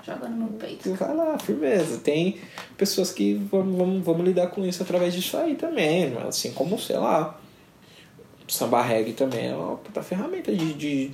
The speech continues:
Speaker 2: você entender a cultura. Se a gente for falar aí, vai ter, futuramente vai ter um podcast onde a gente vai falar do samba reggae, do pagodão, do axé music, e da construção social, e da construção da,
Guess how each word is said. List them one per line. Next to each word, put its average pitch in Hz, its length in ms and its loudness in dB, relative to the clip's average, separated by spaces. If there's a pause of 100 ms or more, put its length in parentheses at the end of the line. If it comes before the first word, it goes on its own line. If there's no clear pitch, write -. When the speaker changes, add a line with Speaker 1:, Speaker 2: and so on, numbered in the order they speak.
Speaker 2:
você 127 260 -4
entender 123 880 4 (640)
a - 120 -10
cultura. 135 1000 4
Se - 160 -8 (140)
a - 20 -12
gente 120 220 -12
for 117 340 2
falar 113 320 0
aí, 117 120 0
vai 110 100 -4
ter, 117 320 -4 (160)
futuramente 113 540 -6
vai 113 100 -2
ter 117 80 -6
um 113 60 -2
podcast - 500 -10
onde - 80 -12
a - 60 -8
gente - 180 -14
vai - 80 -10
falar - 300 -6
do - 80 -12
samba - 320 -6
reggae, 127 500 2
do 123 140 -6
pagodão, 117 640 0
do 117 40 0
axé 117 220 -6
music, 123 480 -4 (580)
e 117 200 -2
da 117 160 4
construção - 420 -6
social, 117 640 2
e 117 120 -4
da 113 280 0
construção 127 640 0
da, 123 360 6